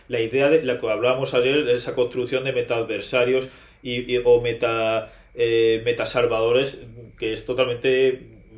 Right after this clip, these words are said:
es decir, que tiene un grado de arbitrariedad gigantesca, ¿no? Es decir, no es que los, los, los actualistas, pues, quieren seguir con el, el metaadversario, ¿no? del, me-, del capitalismo, o el met-, o el, el metasalvador del comunismo, o el metasalvador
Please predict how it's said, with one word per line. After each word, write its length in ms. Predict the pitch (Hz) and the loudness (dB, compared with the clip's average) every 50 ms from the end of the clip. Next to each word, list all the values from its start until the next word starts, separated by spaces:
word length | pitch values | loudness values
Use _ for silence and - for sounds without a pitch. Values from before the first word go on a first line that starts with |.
| 113 113 - - - | -20 -20 -18 -12 -12
es 180 | 117 113 - | -10 -8 -8
decir, 220 | 120 120 - 147 131 | -8 -6 -6 -6 -6
que 100 | - 113 | -4 -6
tiene 160 | 127 131 135 | -6 -6 -4
un 40 | 135 | 0
grado 160 | 143 139 139 | 2 4 4
de 40 | 139 | 4
arbitrariedad 680 | 139 131 127 127 123 - - 120 113 107 107 110 113 - | 4 2 0 -2 -6 -2 -2 -2 0 0 -2 -4 -4 -4
gigantesca, 720 | 151 127 113 98 98 - - 113 113 - - - 92 92 | -4 -4 -4 -6 -8 -4 -4 -2 -2 -2 -6 -12 -14 -8
¿no? 100 | 117 123 | -8 -8
Es 100 | 120 - | -8 -8
decir, 80 | 117 | -8
no 60 | 120 | -8
es 80 | 135 - | -8 -4
que 80 | - 156 | -2 0
los, 180 | 156 139 - - | 0 0 -2 -4
los, 880 | 135 131 127 123 123 120 - - - - - 113 120 120 120 123 120 | -8 -6 -6 -6 -8 -8 -12 -18 -20 -20 -2 2 4 4 4 4 2
los 120 | 120 117 117 | 0 0 -2
actualistas, 580 | 117 - 117 113 110 131 131 - - 139 139 - | -2 -4 -4 -2 0 -2 -2 -2 -4 -4 -2 -2
pues, 140 | 127 113 | -2 -2
quieren 380 | - - 127 127 127 127 127 120 | 0 0 0 0 0 -2 -6 -8
seguir 400 | - - 117 117 127 131 127 127 | -6 -4 -2 0 0 -2 -2 -2
con 300 | - 123 123 120 123 120 117 117 | -2 -4 -4 -4 -6 -10 -8 -4
el, 420 | 123 120 117 120 117 117 110 - - - - - _ _ - | -2 -2 -2 -2 -6 -8 -12 -16 -18 -20 -20 -20 _ _ -6
el 160 | 113 113 113 | -4 -4 0
metaadversario, 880 | 117 127 123 127 120 117 117 120 117 - - - 123 120 123 123 123 123 | 0 0 2 2 0 0 0 0 -2 -2 -4 -2 0 2 2 2 2 0
¿no? 80 | 123 131 | 2 2
del, 100 | 127 120 | 2 2
me-, 200 | 117 120 117 113 | 2 -2 -6 -4
del 160 | - 120 113 - | -4 -4 -4 -4
capitalismo, 760 | 120 110 120 120 117 107 104 123 127 123 120 117 120 123 | -6 -8 -8 -8 -6 -4 -2 -2 -2 -4 -2 -4 -4 -2
o 400 | 117 120 139 151 151 143 127 120 | 0 2 4 4 4 4 4 4
el 80 | 120 117 | 2 2
met-, 240 | 117 117 113 - 117 | 0 -6 -8 -6 -2
o 260 | 113 113 113 117 117 117 113 113 113 113 113 | 0 2 2 2 0 -2 -6 -8 -12 -16 -10
el, 60 | 110 117 | -6 -6
el 100 | 113 113 | -6 -4
metasalvador 760 | 117 117 113 113 110 - 127 113 113 107 104 113 131 131 123 | -6 -6 -6 -6 -8 -6 -4 -4 -4 -4 -2 -2 -2 0 2
del 140 | 120 120 120 | 0 0 0
comunismo, 520 | - 123 120 117 113 120 127 123 117 123 127 127 123 | -2 -4 -4 -4 -6 -10 -10 -10 -8 -4 -2 -2 -2
o 320 | 110 117 117 117 123 123 120 | -2 -2 0 2 4 4 4
el 200 | 123 120 110 120 | 4 2 -4 -12
metasalvador 1080 | 120 117 117 117 - 113 110 - 117 113 107 107 107 113 120 120 120 123 - - | -14 -10 -10 -8 -6 -8 -6 -6 -6 -6 -4 -4 0 4 4 4 4 4 0 -2